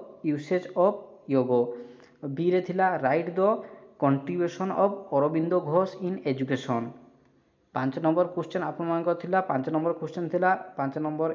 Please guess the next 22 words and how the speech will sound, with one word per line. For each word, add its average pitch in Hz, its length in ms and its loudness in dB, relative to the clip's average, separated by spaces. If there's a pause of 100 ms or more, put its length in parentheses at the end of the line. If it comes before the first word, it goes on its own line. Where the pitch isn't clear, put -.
ଏରେ 156 240 2
ଥିଲା, 175 240 0
"ଡିସ୍କସ୍ 151 560 -2
ଦ 180 140 4 (120)
ଏମ୍ସ 165 260 -2
ଅଫ୍ 156 240 -2
ଏଜୁକେସନ୍ 156 600 -4
ଆକର୍ଡିଂ 160 340 0 (100)
ଟୁ, 214 240 0 (440)
ଅ, 135 180 4 (260)
ଆଇଡିଆଲିଷ୍ଟ 170 800 4 (420)
ସ୍କୁଲ 175 420 2
ଅଫ୍ 208 260 2 (180)
ଫିଲୋସଫି।" 135 560 0 (1200)
ବିରେ 175 320 4
ଥିଲା, 185 280 4
"ଡିସ୍କସ୍ 156 520 -2
ଦ 185 100 4
ଟାଇପ୍ 156 400 2
ଅଫ୍ 196 300 2
ନଲେଜ୍ 139 480 4
ଇନ୍, 208 280 0